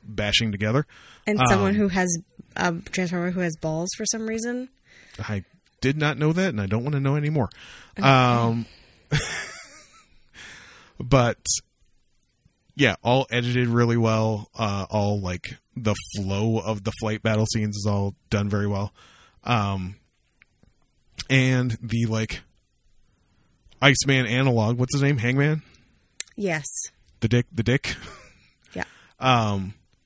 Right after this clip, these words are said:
Speaker 1: so, like, obviously, you know what? It's a bet-, it's not, here's, here's the proper take on this movie. It's not a worse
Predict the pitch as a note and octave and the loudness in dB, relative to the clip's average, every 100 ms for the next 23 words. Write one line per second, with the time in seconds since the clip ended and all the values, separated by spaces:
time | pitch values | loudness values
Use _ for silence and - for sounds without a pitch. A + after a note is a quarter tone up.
0 | _ _ _ _ _ _ _ _ _ _ | _ _ _ _ _ _ _ _ _ _
1 | _ _ C#3+ E3+ D3+ F#3 - F#3 G#3+ A3 | _ _ -2 -2 2 2 6 6 6 4
2 | - G3 G3 - _ _ _ _ _ _ | 4 2 2 -4 _ _ _ _ _ _
3 | E3+ G#3 D#4 E3+ D3+ C3+ D#3 D#3 D3 F3 | 6 6 6 4 4 4 4 4 4 4
4 | G#3+ - - _ _ _ _ _ - G3+ | 2 0 -20 _ _ _ _ _ 4 4
5 | G#3 E3+ A#3 F3+ - D3 C3 A#2+ A#2+ G#2+ | 6 4 4 2 4 2 2 -2 -2 -4
6 | F#2 F2 G2 E2+ - - - - _ - | -4 -6 -6 -8 -8 -14 -20 -20 _ 0
7 | D#3+ D3 B2 B2+ C#3 F#3+ - - - _ | 0 2 -2 2 2 2 0 -4 -6 _
8 | _ _ _ _ - C#3 B2 G#2 B2+ | _ _ _ _ 0 2 2 4 4